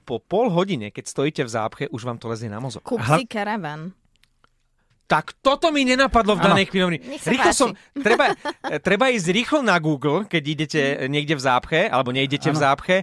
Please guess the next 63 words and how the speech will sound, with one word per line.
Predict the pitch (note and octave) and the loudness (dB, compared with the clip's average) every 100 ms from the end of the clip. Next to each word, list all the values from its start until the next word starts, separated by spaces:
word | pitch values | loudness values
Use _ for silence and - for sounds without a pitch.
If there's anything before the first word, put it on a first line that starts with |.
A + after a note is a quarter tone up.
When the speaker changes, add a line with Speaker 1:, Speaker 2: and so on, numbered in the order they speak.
| - - | -4 -8
Speaker 1:
a | - | -2
rýchlo | D3+ B3 - C#4 | 2 2 0 0
si | A3 | -2
kúpiť | G#3+ G3+ F#3 | -4 -6 -2
Speaker 3:
Áno, | |
Speaker 1:
karavan. | F#3 E3+ E3 | 2 4 6
Speaker 3:
nech | G3+ | 6
Speaker 2:
Marek, | A3+ | 4
Speaker 3:
va-, | B3 | 2
Speaker 2:
pokojne, | B3 C#4+ B3+ | 0 -4 -2
od | C4 | -4
toho | D#4+ D4 | -4 -6
som | B3+ A3 | -6 -8
tu, | A#3+ | -10
spýtaj | - B3 A#3+ | -12 -10 -10
sa | A#3 | -8
ma | F#3 | -8
Speaker 3:
a | F#3 D#3 | -2 2
nech | F#3+ | 4
vám | G#3+ A3 | 6 6
ho | F3+ | 4
Speaker 2:
kedykoľvek. | |
Speaker 3:
dove-, | G3 A#3 | 4 4
dovezú | C3+ F#3+ A#3+ G3 | 4 4 6 4
priamo | - F3 A#3 | 4 4 4
na | F#3+ F#3 | 4 4
miesto | G3+ - | 4 2
zápchy. | E3+ D3 C#3+ D4+ | 2 4 4 4
Speaker 1:
A | |
iba | D#4 A#3+ | 2 2
prestúpite, | A3 A#3+ C4+ A#3+ C#4 C#4+ C#4 | 0 -2 -4 -4 -4 0 2
Speaker 3:
Áno. | F#3+ E3+ C#3+ | 4 4 2
Speaker 1:
tam | F#3+ F3 | 0 0
sa | E3+ | -2
vycikáte, | A#3 A3+ A3 F#3 G#3 | -4 -2 -2 0 0
osprchujete | A3 A3+ - G#3 F#3+ | 0 -2 0 0 2
Speaker 3:
A | |
Speaker 1:
a | G3 | 4
Speaker 3:
potom | D4 | 6
povieš, | G3 A3+ G3+ | 6 4 4
Speaker 1:
vrátite | F#3+ | 2
Speaker 3:
že, | C#4 | 2
Speaker 1:
sa | A#3 | 0
naspäť | A#3+ A#3 F#3+ | 0 -2 -2
do | F3+ | 0
svojho | F3+ G3 E3+ | 0 0 2
Speaker 3:
povieš, | A3 A3+ | 4 4
Speaker 1:
auta. | F#3+ | 4
Speaker 3:
že | |
ja | A3 | 4
som | A#3 | 2
si | G3+ | 2
to | F#3 | 2
rozmyslel | E3+ D#3+ D#3 D#3 D3 | 4 2 2 2 0
s | |
kúpou. | - D3 C3 A#2 - - - | 0 0 2 0 -2 -14 -12
Ale, | - D3+ F3+ D3 | 0 2 2 2
mm, | D3 D3 D3 D3 | 0 4 4 2
ja | E3+ | 0
si | |
pamätám | F3+ G3+ C#4+ D#3+ C#3+ D3 - | 0 2 2 2 2 2 -2
moju | C#3+ D3+ E3 D3 B2+ | 0 2 2 0 -2
takú | C#3+ C#3+ | -2 0